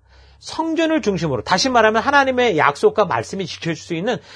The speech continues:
그런 신앙 중심적인 삶으로 그 모든 삶을 바꿔가더라는 거죠.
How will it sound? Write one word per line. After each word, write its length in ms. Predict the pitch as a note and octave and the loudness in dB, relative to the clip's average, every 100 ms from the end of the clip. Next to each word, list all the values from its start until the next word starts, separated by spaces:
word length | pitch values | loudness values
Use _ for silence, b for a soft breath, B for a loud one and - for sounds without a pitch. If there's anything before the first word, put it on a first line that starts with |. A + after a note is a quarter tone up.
| B | B
그런 320 | - G3+ C4 - | 2 2 2 -2
신앙 520 | - - D#4+ F4+ F4+ | -12 -6 0 0 0
중심적인 560 | D#4+ D4 C#4 A#3 G#3+ F#3+ | -2 -4 -4 -2 -2 -2
삶으로 420 | - G3+ F#3+ F#3 | -8 -6 -4 -4
그 220 | - D#3 | -2 -2
모든 320 | B2+ C#3 D#3 E3 | 2 2 0 -4
삶을 300 | C3+ C3+ A#2 | -6 -6 -4
바꿔가더라는 760 | B2 - G3 C#3+ C#3 C3+ B2 | -4 -2 0 0 0 0 -2
거죠. 220 | G2+ F#2 | -10 -14